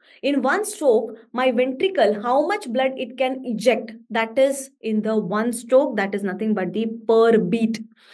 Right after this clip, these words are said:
The blood, amount of blood that is pumped by my ventricle in one beat, that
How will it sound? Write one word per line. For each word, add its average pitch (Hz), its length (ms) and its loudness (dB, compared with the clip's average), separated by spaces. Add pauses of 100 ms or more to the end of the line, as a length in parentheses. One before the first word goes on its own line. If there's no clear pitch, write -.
(300)
The 233 100 2
blood, 262 640 2
amount 247 340 4
of 269 140 2
blood 196 240 2
that 208 160 -2
is 233 100 -6
pumped 311 540 0
by 220 200 0
my 349 200 2
ventricle 220 580 -2
in 247 340 -4
one 240 420 -2
beat, 254 320 -4
that 196 200 -4